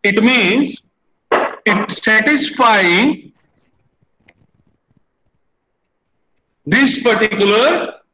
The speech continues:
differential equation. Left hand side is equal to the right hand side. Now, tell me, what is this C?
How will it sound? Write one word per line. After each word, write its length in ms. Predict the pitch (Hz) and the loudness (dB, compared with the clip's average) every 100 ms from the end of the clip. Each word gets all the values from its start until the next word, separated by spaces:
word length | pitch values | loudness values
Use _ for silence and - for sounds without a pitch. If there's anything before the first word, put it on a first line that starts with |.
| - | -4
differential 640 | 156 170 180 151 240 277 | -2 0 0 0 0 2
equation. 540 | 208 156 139 117 120 110 | 2 2 0 0 -4 -2
Left 240 | 170 196 | 0 0
hand 200 | 214 220 | 0 0
side 280 | 214 208 208 | 2 2 0
is 140 | 202 | 0
equal 320 | 208 208 214 | -2 2 2
to 160 | 208 214 | 4 2
the 480 | 233 339 - - - - _ 139 | 4 2 0 -8 -16 -20 _ 0
right 240 | 143 165 | 2 2
hand 500 | 170 202 285 370 - - _ _ | 2 2 2 0 -4 -12 _ _
side. 480 | - - 185 110 87 - _ _ _ _ - - _ _ - | -4 0 0 0 -4 -12 _ _ _ _ -20 -20 _ _ 2
Now, 440 | 320 - - - - _ _ _ _ _ _ | 2 2 -4 -12 -20 _ _ _ _ _ _
tell 200 | - 302 | 0 2
me, 440 | 320 254 202 302 - | 2 2 0 -2 -4
what 200 | 208 262 | -2 0
is 100 | 330 | 2
this 260 | 320 - - | 0 -2 0
C? 400 | 311 - - | -2 -2 -8